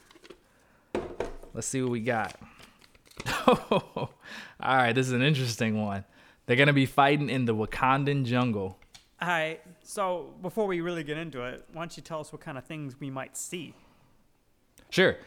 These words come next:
Speaker 1: Yeah, so the Wakandan jungle, for everybody who doesn't know, Wakanda is the nation where Black Panther is from. It's a hidden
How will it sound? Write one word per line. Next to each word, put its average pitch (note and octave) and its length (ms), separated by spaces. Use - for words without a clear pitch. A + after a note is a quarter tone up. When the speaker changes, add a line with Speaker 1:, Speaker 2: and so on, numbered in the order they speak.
Speaker 1:
Yeah, C#3 300
so C3 280
the B2+ 100
Wakandan E3+ 460
jungle, F3 460
for A#2 340
everybody A#2 320
who A#2 40
doesn't G#2+ 200
know, A#2 180
Wakanda C#3+ 500
is A2+ 260
the G#2+ 100
nation A#2 640
where A2 220
Black A2 460
Panther D3 420
is D3+ 100
from. E3 420
It's B2 160
a G#2 120
hidden C#3 580